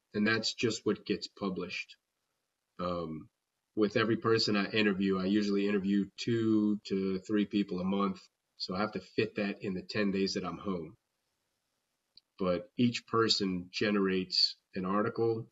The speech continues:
a podcast, and five to ten, roughly, YouTube videos, all edited and with graphics and new thumbnails, all these things.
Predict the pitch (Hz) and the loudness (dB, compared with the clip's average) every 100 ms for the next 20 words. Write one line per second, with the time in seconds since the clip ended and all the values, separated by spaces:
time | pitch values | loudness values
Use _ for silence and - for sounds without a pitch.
0 | - - 101 98 95 107 101 95 92 - | -12 -6 -2 -2 -2 -2 -2 -2 -4 -8
1 | - _ - 95 95 92 92 - 95 98 | -16 _ -6 -4 -2 -4 -6 -6 -4 -4
2 | - 95 101 98 98 95 92 _ _ _ | -6 -8 -4 0 0 -2 -6 _ _ _
3 | _ _ 92 90 95 90 - _ _ 98 | _ _ -6 -6 -6 -8 -12 _ _ -2
4 | 95 101 92 95 92 85 - - - - | 0 -2 0 0 0 -2 -8 -14 -16 -18
5 | _ _ _ - 87 92 90 82 - _ | _ _ _ -14 -8 -6 -4 -6 -10 _
6 | _ 107 104 101 101 98 92 101 95 92 | _ -2 0 4 4 2 0 -6 -4 -2
7 | 92 87 95 _ - 92 - 101 98 92 | -2 -4 -8 _ -8 -8 -6 -4 -4 -2
8 | 101 90 - 87 90 - _ _ _ 95 | -4 -4 -6 -8 -10 -12 _ _ _ -4
9 | 98 101 - 101 95 95 92 90 90 95 | -2 -2 -2 0 0 -2 -2 -2 -4 -4
10 | 92 90 92 - - - | -4 -6 -8 -12 -16 -20